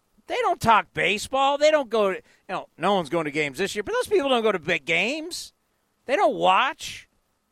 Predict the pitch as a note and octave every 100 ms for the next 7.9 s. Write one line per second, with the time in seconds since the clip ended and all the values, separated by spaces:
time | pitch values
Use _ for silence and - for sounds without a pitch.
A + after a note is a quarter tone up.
0 | _ _ _ _ _ _ _ A3+ C4 E4
1 | - C4+ D4 - C#4 - B3 B3+ B3+ C4
2 | B3 A3 A#3 A#3 F#3 A#3+ A#3+ A#3 B3 -
3 | A3+ A#3 A#3 G#3+ G3 A3+ - A3 A#3 G#3+
4 | F#3 - _ - C4 C#4 C4+ B3+ A#3+ A3+
5 | G3+ F3+ G3+ G3+ G#3+ G#3 G3+ F#3 E3+ G3
6 | G#3 G3 F3+ E3+ E3+ - _ C#3+ C3+ -
7 | C3+ G#2+ A#2 G#2+ G2 - E2 C#2+